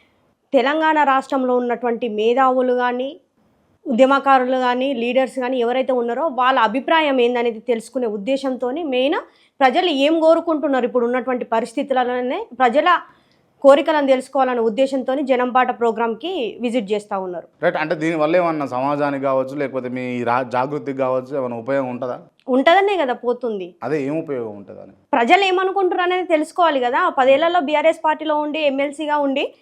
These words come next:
Speaker 2: మ్మ్.
Speaker 1: ప్రజలకు చేసినటువంటి పనులు పూర్తిగా చేయలేకపోయినా కూడా ఇప్పుడు ఇంకేం కోరుకుంటున్నారు ప్రజలు అనేది తెలుసుకోవాలి.
Speaker 2: అంటే పదేళ్లలో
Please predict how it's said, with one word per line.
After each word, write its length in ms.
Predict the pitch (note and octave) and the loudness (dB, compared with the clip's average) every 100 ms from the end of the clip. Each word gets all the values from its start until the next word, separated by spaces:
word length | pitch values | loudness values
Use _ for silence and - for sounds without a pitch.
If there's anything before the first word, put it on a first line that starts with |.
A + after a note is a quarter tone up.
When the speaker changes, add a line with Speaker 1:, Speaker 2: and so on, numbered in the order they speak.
| _ | _
Speaker 2:
మ్మ్. 320 | B2+ A#2+ G2+ E2+ _ _ | -12 -10 -12 -14 _ _
Speaker 1:
ప్రజలకు 580 | C4+ B3+ E4 F4 E4+ E4+ D#4 | 2 4 4 2 4 2 2
చేసినటువంటి 540 | D#4+ D#4 D#4 C#4 D4+ C#4 | 2 2 0 2 0 0
పనులు 720 | C#4+ C4+ D4+ F4 F4 - _ _ _ _ | 2 4 4 4 2 -2 _ _ _ _
పూర్తిగా 380 | D4 E4 F#4 E4+ | 2 2 4 2
చేయలేకపోయినా 840 | D#4+ D4 D4 D4+ D4+ D4 C#4+ C#4 | 6 6 6 6 2 2 2 2
కూడా 340 | B3 A#3 C#4 A#4 - - - - | 2 2 0 -2 -10 -20 -12 -6
ఇప్పుడు 240 | C#4+ F#4+ | 0 2
ఇంకేం 420 | D#4 E4 F#4 F#4 | 4 4 4 4
కోరుకుంటున్నారు 600 | E4 F4 E4+ D#4+ C#4+ C#4+ | 6 4 4 0 2 0
ప్రజలు 400 | B3 C4+ C4 C#4+ | 4 4 4 4
అనేది 200 | C4+ C#4 | 4 4
తెలుసుకోవాలి. 540 | C#4+ C#4 C#4 C#4 A#3 G3 | 4 2 4 4 6 4
Speaker 2:
అంటే 120 | E3 | 0
పదేళ్లలో 960 | D3 C#3+ D#3+ E3 E3 E3 D#3+ F3 G3 | 0 0 0 0 0 0 0 0 -2